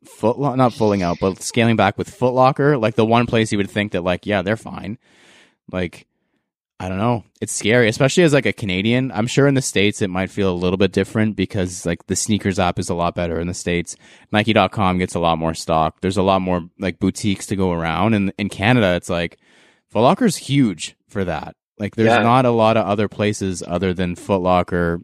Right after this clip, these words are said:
Speaker 1: Like, the Nike Canada sneakers, whatever you wanna call it, is terrible. Absolutely terrible. Like, I don't even know anybody who wakes up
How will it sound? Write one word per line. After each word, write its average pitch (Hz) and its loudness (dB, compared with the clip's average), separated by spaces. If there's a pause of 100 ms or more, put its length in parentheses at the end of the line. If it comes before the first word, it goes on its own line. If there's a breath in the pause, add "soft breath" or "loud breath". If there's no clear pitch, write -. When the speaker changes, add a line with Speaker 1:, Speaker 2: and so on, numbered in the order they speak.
Speaker 1:
Like, 95 -4
the 107 0
Nike 110 2
Canada 95 0
sneakers, 92 0
whatever 87 0
you 87 2
wanna 87 0
call 85 2
it, 110 4
is 85 -2
terrible. 82 -6 (140)
Absolutely 98 -2
terrible. 78 -8 (320 loud breath)
Like, 90 -4
I 95 0
don't 110 4
even 107 2
know 104 4
anybody 98 2
who 95 -2
wakes 90 -2
up 95 -2